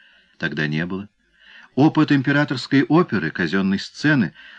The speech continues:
был именно тем, против чего собирался выступить Мамонтов.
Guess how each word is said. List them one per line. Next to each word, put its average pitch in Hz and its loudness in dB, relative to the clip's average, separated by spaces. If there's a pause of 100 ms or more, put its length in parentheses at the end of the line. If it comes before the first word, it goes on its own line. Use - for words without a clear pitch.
был 131 4
именно 123 6
тем, 151 0
против 98 -2
чего 117 -2
собирался 98 -2
выступить - -8
Мамонтов. 87 -6